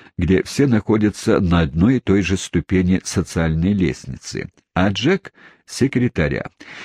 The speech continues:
Теперь наши приготовления закончены, и мы начинаем беседу на любую тему,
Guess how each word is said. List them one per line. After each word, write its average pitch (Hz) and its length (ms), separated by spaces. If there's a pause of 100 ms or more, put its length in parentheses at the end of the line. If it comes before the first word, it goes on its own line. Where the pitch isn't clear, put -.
(140)
Теперь 170 300
наши 143 280
приготовления 90 800
закончены, 165 720
и 127 200
мы 170 120
начинаем 120 540
беседу 123 460
на 131 100
любую 80 480
тему, 170 400